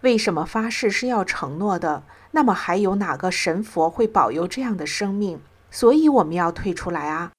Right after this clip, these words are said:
无论我们是做什么的，是修什么的，都一定要退出来啊！而且如果能在自己的心中静念“法轮大法好，真善人好”，还会消灾解难，有好运呐！不老乡亲们，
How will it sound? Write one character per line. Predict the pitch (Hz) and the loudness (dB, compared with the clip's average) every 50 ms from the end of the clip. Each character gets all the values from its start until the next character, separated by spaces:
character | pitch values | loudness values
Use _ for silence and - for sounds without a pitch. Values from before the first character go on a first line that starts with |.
| _ _ _ | _ _ _
无 | - 190 | 4 6
论 | 202 226 214 196 | 8 8 8 6
我 | 185 160 | 4 2
们 | 156 165 | 2 0
是 | 170 - - 185 | -2 -2 -4 -4
做 | 185 - 226 202 180 | -2 -2 -2 0 0
什 | - - 160 | -2 -4 -6
么 | 135 - | -6 -8
的， | 143 - 170 165 165 | -4 -2 -2 0 0
是 | - - 226 | 0 0 0
修 | 214 220 - - 285 294 294 | 0 -2 -2 -2 -2 -2 -2
什 | 285 - - | -2 -4 -4
么 | 117 135 156 | -4 -6 -6
的， | - 175 165 160 - - - - - | -2 0 0 0 -2 -6 -16 -6 0
都 | - 208 202 | 2 2 2
一 | 202 160 151 | 2 -2 -4
定 | - 202 190 | -4 -2 -2
要 | 185 180 170 165 | 0 0 0 -2
退 | 165 - - 302 262 | -4 -6 -6 -6 -6
出 | 214 - - 185 | -6 -6 -8 -6
来 | 175 165 151 | -6 -6 -6
啊！ | 151 156 170 175 165 - - _ _ _ - - | -6 -8 -8 -8 -10 -12 -16 _ _ _ -8 2
而 | - 254 | 2 2
且 | 262 262 254 | 2 2 -2
如 | 226 202 208 | 0 0 2
果 | 220 247 220 | 2 2 2
能 | 190 170 175 | 2 0 -2
在 | 190 220 208 185 | -2 -2 -4 -4
自 | - - - | -4 -8 -10
己 | - - | -10 -8
的 | 151 160 165 | -6 -6 -6
心 | 165 - - 240 240 247 | -6 -6 -4 -2 -2 -2
中 | 247 - 254 226 233 240 | 0 2 2 4 2 2
静 | 226 - - 269 220 190 | -2 -4 -4 -2 -2 -2
念 | 190 190 175 156 - - - - - | 0 -2 -2 -4 -4 -8 -16 -20 -20
“法 | - - 226 202 190 | 0 4 6 6 6
轮 | 190 202 214 | 4 0 0
大 | - 302 262 | -2 -4 -4
法 | 214 - 143 143 | -2 -4 -4 -4
好， | 175 - - 165 127 131 - - - | -4 -2 2 4 4 4 4 0 -6
真 | - 226 208 | -4 -2 -2
善 | 208 - - 214 175 | -2 -4 -6 -6 -6
人 | 151 139 143 | -6 -8 -8
好”， | 143 135 - 143 135 143 - - - - - - | -8 -2 0 0 0 0 -2 -8 -18 -20 -20 -16
还 | - - 170 175 | -4 -2 -2 0
会 | - - 190 180 185 | 0 0 0 0 -2
消 | - - - 247 240 247 | -2 0 0 0 0 0
灾 | 247 - 247 233 240 | -2 -4 -4 -4 -4
解 | 233 - - - - - | -6 -8 -8 -8 -8 -4
难， | 180 202 190 165 - - | -2 -2 -2 -2 -4 -6
有 | 175 190 185 208 | -4 -2 -2 -2
好 | 214 - - 180 127 - | -2 0 -2 -2 -2 -2
运 | 196 226 254 226 196 | -4 -4 -2 -2 -2
呐！ | 180 160 147 - - _ _ _ _ _ _ _ | -2 -4 -6 -8 -12 _ _ _ _ _ _ _
不 | - | 4
老 | 214 196 165 160 | 6 8 8 6
乡 | 165 - 202 185 190 | 4 2 0 0 -2
亲 | 190 - 208 | -2 -2 0
们， | 185 185 180 170 202 | 0 0 0 -2 -4